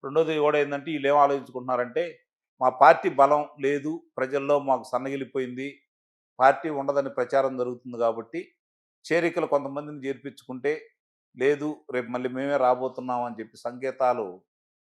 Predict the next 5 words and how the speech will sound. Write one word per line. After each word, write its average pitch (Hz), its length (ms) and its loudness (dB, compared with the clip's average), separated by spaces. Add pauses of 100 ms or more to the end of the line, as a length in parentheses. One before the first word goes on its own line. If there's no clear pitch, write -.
(220)
పార్టీ 131 280 0
కార్యకర్తలకి, 123 920 -4 (120)
నాయకులకి 117 540 -6
ఇవ్వాలనే 110 380 -2
సందేశంతోటి 113 960 -12